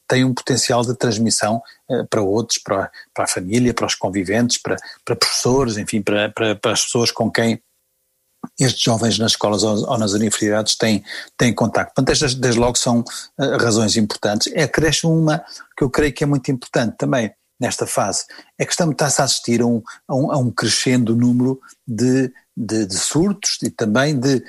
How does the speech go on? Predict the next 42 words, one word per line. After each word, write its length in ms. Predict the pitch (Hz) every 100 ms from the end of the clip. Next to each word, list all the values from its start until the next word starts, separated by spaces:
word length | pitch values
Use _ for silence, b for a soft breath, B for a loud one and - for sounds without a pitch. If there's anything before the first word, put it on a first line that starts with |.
| B
sobretudo 640 | - - 123 - 139 139 135
em, 180 | 120 123
em, 220 | 120 117
em 40 |
escolas, 680 | 95 - 123 147 156 151 - B _ -
de, 460 | 113 139 147 151
eh, 560 | - 143 131 135 123 123
de 120 | 127
uma 180 | 135 143
população, 500 | 110 131 139 110 147
um 180 | 135 127
número, 560 | 151 127 107 113 113 110
eh, 40 |
su-, 240 | - 160 127
crescente 480 | - - 143 151 147
de 100 | 135
população 800 | - 156 151 147 - 143 143 156 B B -
que 120 | -
tem 120 | 123
que 80 | 156
ficar 280 | 160 147 151
confinada, 600 | - 147 160 165 143 117
que 100 | -
tem 140 | 143
que 80 | 127
ficar 340 | - 120 127 123
em 120 | 117
isolamento 460 | 110 123 120 123
profilático. 680 | - 117 - 104 101 - 156
Ora, 160 | 160 151 B B B -
isso 140 | 135
significa 420 | 160 156 160 147
que 140 | - 156
o, 100 | 139
que 140 | -
o 80 | 143
ensino 280 | 139 160 147
já 220 | 131 156
não 140 | 156
está 260 | 139 135 131
a 40 |
ser 280 | 123 131 131